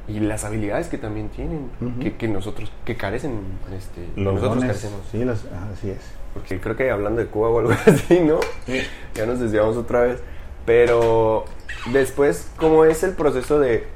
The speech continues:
Speaker 1: elección para la especialidad y todo eso?
Speaker 2: Fíjate, cuando estaba en la, <clears throat> en la, en, precisamente en mi etapa de estudiante, me pasó lo mismo, yo decía, a ver, de las especialidades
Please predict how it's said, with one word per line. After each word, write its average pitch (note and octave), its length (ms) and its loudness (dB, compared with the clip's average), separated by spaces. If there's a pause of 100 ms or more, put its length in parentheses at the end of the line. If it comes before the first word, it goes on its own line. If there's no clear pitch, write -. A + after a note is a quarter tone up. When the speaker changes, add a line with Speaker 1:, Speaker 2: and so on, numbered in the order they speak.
(180)
Speaker 1:
elección G#2 500 -2
para F#2+ 600 0
la F#2+ 80 -4
especialidad F#2+ 640 -2
y G2 200 -6
todo G2 140 -6 (120)
eso? F#2+ 160 -10 (1160)
Speaker 2:
Fíjate, F3 320 6
cuando B2+ 240 4
estaba D3+ 260 4
en E3+ 120 2
la, G#2 380 0 (680)
<clears throat> - 1080 -8
en A2 160 -4
la, G2 340 -2
en, G#2+ 160 -4
precisamente B2 760 0 (160)
en G2+ 100 -2
mi G#2 60 -2
etapa G#2+ 280 0
de A#2+ 60 0
estudiante, G#2+ 520 -4 (1900)
me A#2 60 0
pasó B2 240 2
lo D#3 100 6
mismo, C#3 340 2
yo A2 140 4
decía, G2+ 340 0
a F2+ 40 2
ver, A#2+ 160 4
de C3 40 6
las A#2 140 4
especialidades G#2+ 720 0